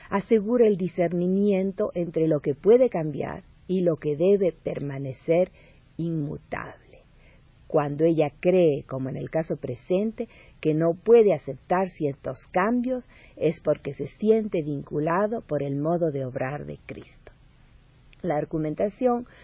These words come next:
pues, es bastante sutil, eh, un poco alejandrina, pero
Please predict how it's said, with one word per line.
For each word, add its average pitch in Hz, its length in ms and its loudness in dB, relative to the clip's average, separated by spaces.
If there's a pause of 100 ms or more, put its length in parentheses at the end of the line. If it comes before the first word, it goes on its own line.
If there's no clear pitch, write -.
(200)
pues, 247 160 -6
es 185 220 2
bastante 156 520 -2
sutil, 214 760 -4 (420)
eh, - 260 -14
un 143 240 -6
poco 147 680 0 (560)
alejandrina, 160 1000 -6 (720)
pero 233 400 10